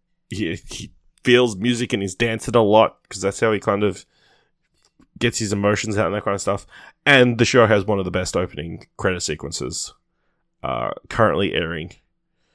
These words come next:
uh, in which the entire cast dances to, "Do You Wanna Taste This?"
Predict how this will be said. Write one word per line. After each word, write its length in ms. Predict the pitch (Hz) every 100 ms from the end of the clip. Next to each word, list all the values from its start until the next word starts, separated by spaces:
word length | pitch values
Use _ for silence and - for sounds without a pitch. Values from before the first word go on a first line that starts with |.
| _ _ _
uh, 240 | 85 82 -
in 100 | 101
which 360 | 98 98 - -
the 140 | 101
entire 340 | 107 104 98 90
cast 400 | - 80 82 -
dances 460 | 95 76 - 73
to, 340 | - 82 76 - _ _ _ _ -
"Do 120 | 107
You 100 | 95
Wanna 200 | 90 87
Taste 300 | - 82 -
This?" 320 | 58 - -